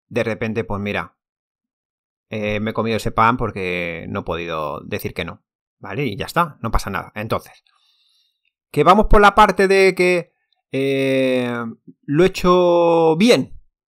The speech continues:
genial, ¿vale? Si lo he hecho bien, lo que pasa es que comí un poco más de cantidad, genial, posiblemente. ¿Qué vamos a hacer al día siguiente? Bueno, pues al día siguiente, si lo he hecho bien, pues, eh, de primeras,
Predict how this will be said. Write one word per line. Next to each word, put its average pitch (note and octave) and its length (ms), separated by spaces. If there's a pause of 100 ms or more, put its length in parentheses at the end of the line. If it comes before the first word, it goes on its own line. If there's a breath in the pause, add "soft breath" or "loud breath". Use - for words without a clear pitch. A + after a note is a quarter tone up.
(200)
genial, A#2+ 500 (540)
¿vale? B2 200
Si - 120
lo A2+ 40
he - 40
hecho A#2 100
bien, C3 160
lo F#3 60
que - 20
pasa - 140
es A2 60
que G#2+ 40
comí A2 180
un A2 60
poco A2 180
más A2 140
de A2 80
cantidad, C3 380
genial, C3 420
posiblemente. A#2+ 600 (600 soft breath)
¿Qué D#3 100
vamos D#3+ 120
a D#3+ 40
hacer D#3+ 140
al D3+ 80
día C#3 100
siguiente? G#2+ 440 (240)
Bueno, B2 360
pues A2+ 300 (360)
al B2 140
día C3 100
siguiente, D3 380
si - 100
lo C3 60
he - 20
hecho D#3+ 140
bien, G#3+ 320 (520)
pues, C#3 320
eh, B2 420
de C#3 160
primeras, F#3 640